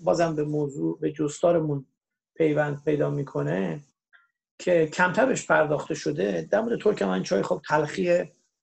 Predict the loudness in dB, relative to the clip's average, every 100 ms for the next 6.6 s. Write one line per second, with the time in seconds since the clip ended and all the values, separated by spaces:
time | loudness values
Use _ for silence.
0 | _ _ _ _ -6 -4 -2 -4 -4 0
1 | 2 2 2 4 4 2 -4 -8 -4 -2
2 | 0 0 0 0 0 _ _ _ _ _
3 | -10 -8 -4 -4 -4 -2 -2 -2 -2 -2
4 | -2 -4 -10 -18 _ -6 -4 -4 -6 -6
5 | -4 -4 -6 -4 -4 -2 -2 -4 -8 -8
6 | -8 -8 -8 -8 -8 -10